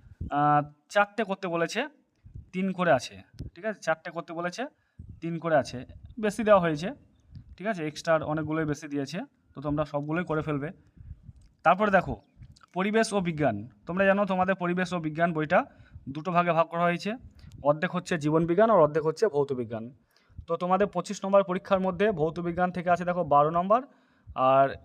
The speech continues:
নিচে দেখো জীবন বিজ্ঞান থেকে পেয়ে যাবে তোমরা তেরো নম্বর, ঠিক আছে? আর উল্টো হতে পারে, ভৌত বিজ্ঞান থেকে বারো, আহ, তেরো এলো, জীবন বিজ্ঞান থেকে বারো নম্বর এলো, ঠিক আছে? তোমরা আশা করি তোমরা জানো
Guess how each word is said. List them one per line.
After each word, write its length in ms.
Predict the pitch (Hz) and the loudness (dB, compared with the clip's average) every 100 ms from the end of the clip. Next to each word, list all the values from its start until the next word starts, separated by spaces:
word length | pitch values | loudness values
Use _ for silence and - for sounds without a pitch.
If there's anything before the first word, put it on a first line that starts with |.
| - | -10
নিচে 200 | 165 170 | -6 2
দেখো 180 | 180 175 | 2 2
জীবন 280 | 175 160 175 | 0 -2 -4
বিজ্ঞান 260 | 165 165 170 | -2 -2 -2
থেকে 180 | 170 165 | -2 -4
পেয়ে 180 | 160 160 | -4 0
যাবে 120 | 156 | 0
তোমরা 280 | 151 165 180 - _ - - - | 0 2 0 0 _ -20 -20 0
তেরো 180 | 175 190 | 2 4
নম্বর, 320 | 147 120 107 135 - _ _ | 2 -2 -6 -12 -20 _ _
ঠিক 120 | 196 | -4
আছে? 240 | 240 180 107 - _ _ _ - | -4 -4 -12 -18 _ _ _ 2
আর 120 | 202 | 4
উল্টো 240 | 214 226 | 4 2
হতে 160 | 226 220 | 2 4
পারে, 180 | 214 240 269 - - _ - | 4 4 -2 -16 -20 _ -4
ভৌত 180 | 143 180 | -2 -2
বিজ্ঞান 260 | 190 196 196 | 0 2 2
থেকে 280 | 196 196 196 | 0 2 4
বারো, 220 | 165 170 180 | 4 4 2
আহ, 240 | 175 156 | 2 2
তেরো 240 | 156 170 202 | 4 4 6
এলো, 280 | 240 180 | 4 2
জীবন 240 | 117 160 175 | 0 -4 -4
বিজ্ঞান 220 | 170 175 | -4 -4
থেকে 120 | 175 175 | -4 2
বারো 180 | 165 | 2
নম্বর 280 | 175 175 175 | 2 0 0
এলো, 180 | 165 170 - _ _ _ | 0 -2 -10 _ _ _
ঠিক 120 | 175 240 | -8 -6
আছে? 180 | 202 117 - _ _ _ | -6 -10 -16 _ _ _
তোমরা 180 | 170 196 196 | 2 6 6
আশা 160 | 196 | 4
করি 140 | 208 208 | 0 0
তোমরা 240 | 208 208 | 2 4
জানো 260 | 196 180 175 | 4 4 0